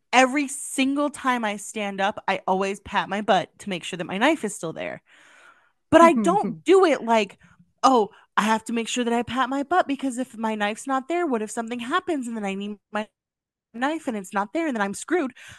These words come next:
Speaker 1: No, it, you, you stand up, you pat your butt, you walk, walk out, you go on about your day. You, you know, wake up, know that if you mess up, then you're gonna be out on the streets again, but you go about your day because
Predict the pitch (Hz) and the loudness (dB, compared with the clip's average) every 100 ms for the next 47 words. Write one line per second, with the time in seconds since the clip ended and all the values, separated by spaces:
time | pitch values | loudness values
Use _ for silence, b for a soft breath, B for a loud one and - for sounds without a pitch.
0 | B 349 285 - 240 208 254 220 233 220 | B 4 6 4 0 -4 -8 -8 -8 -8
1 | _ - - 196 196 208 247 180 196 202 | _ -12 -6 -2 4 4 4 0 0 4
2 | 226 247 202 190 _ _ _ _ - 202 | 4 6 2 0 _ _ _ _ -2 0
3 | 208 214 196 208 202 196 170 180 202 196 | 2 2 0 -4 -6 -6 -6 -2 0 2
4 | 190 190 - 165 156 - _ b b b | 2 0 -2 -8 -8 -12 _ b b b
5 | b 196 196 180 165 - 208 196 165 196 | b -6 -4 -4 -6 -8 -4 -2 -4 -8
6 | - _ - 185 185 202 190 196 254 185 | -14 _ -6 -2 0 0 2 2 2 -2
7 | 190 202 190 202 180 190 - 196 - 190 | 0 0 0 -2 -2 -2 0 0 0 -4
8 | 175 180 170 175 175 170 175 220 214 214 | -4 -6 -2 -2 -2 -6 -8 -8 -8 -4
9 | 214 226 262 - - 208 190 196 220 220 | 0 0 2 0 0 0 -2 0 -2 -2
10 | 240 262 311 175 180 214 196 175 | -2 0 0 -4 -6 -4 -4 -4